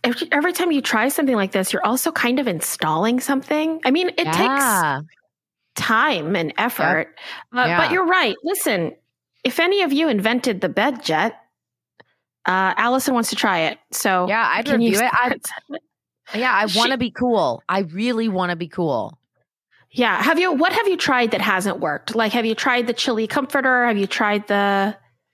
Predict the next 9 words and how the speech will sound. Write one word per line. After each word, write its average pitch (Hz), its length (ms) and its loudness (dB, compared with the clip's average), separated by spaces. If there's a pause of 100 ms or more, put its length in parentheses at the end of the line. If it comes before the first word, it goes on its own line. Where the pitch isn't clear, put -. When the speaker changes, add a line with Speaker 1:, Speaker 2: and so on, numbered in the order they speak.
(160)
Speaker 2:
Yeah, 185 280 4
I 190 60 0
have 214 420 0
the 214 500 -2 (340)
cooling 208 440 0
sheets. - 760 -6 (720)
Like 165 220 0
the 170 80 2
Speaker 1:
Yeah. 160 320 2